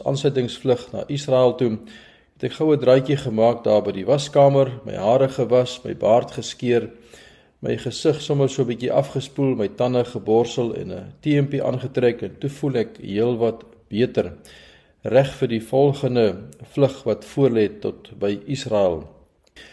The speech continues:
En so is elkeen van ons eintlik op 'n, 'n hemelse reis besig. Van daardie dag wat ons die Here Jesus leer ken het as ons verlosser en saligmaker, eh, is ons op reis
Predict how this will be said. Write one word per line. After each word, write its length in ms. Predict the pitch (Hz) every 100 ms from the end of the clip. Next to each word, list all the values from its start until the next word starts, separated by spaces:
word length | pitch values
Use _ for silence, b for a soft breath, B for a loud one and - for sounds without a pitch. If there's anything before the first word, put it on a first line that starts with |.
| B -
En 100 | 117
so 180 | 208 208
is 120 | 147
elkeen 420 | 151 165 196 165
van 160 | 151 123
ons 280 | 127 131
eintlik 400 | - 143 147 143
op 180 | 120 -
'n, 160 | 110 101 - - _
'n 140 | 117
hemelse 600 | 110 107 139 156 143 - 104
reis 340 | 104 113 -
besig. 480 | 110 101 - 92 -
Van 140 | 135
daardie 340 | 104 107 139 143
dag 280 | 127 123 -
wat 160 | 120
ons 260 | 107 107 -
die 140 | 104
Here 160 | 101 98
Jesus 540 | 101 117 123 131 -
leer 160 | 110 101
ken 220 | - 131
het 220 | 131 131
as 180 | 98 -
ons 260 | 95 90 -
verlosser 520 | 101 101 135 147 113
en 140 | 95
saligmaker, 920 | - 131 139 135 101 101 95 98 95 - B B B B B -
eh, 100 | - 131
is 120 | 127
ons 240 | - 120 -
op 160 | 107
reis 400 | 101 113 127 -